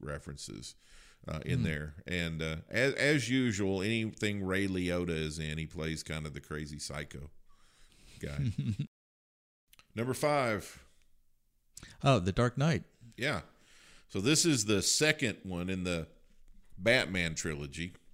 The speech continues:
Speaker 1: I'll tell you another story about my wife and movies that
Speaker 2: Uh-huh.
Speaker 1: goes with this. We went and saw the third Batman movie with Christian Bale.
Speaker 2: Mm-hmm.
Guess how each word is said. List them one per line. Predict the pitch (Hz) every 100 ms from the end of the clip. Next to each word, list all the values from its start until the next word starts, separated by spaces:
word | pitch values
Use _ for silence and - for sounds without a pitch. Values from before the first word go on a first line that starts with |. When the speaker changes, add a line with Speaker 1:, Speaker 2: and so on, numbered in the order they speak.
| - - _ _ _ - -
Speaker 1:
I'll | 92
tell | 113
you | 98
another | 90 95 95
story | - 87 85
about | 78 78
my | 78 71
wife | 76 73 76
and | 73
movies | 78 76 69 71 - - - - -
that | 92 95
Speaker 2:
Uh-huh. |
Speaker 1:
goes | 98 95 87
with | 87 92 92
this. | 98 98 - - - - - _ _ _ _ _ - 98
We | 110
went | 120 127 -
and | 98
saw | 87 - 101 101
the | 85 78
third | - 98 98 92 87
Batman | 82 - 76 73 73
movie | 71 73 55 - - _
with | 85 78
Christian | - 92 - 92 85
Bale. | 76 76 82 82 - - - -
Speaker 2:
Mm-hmm. | 107 98 104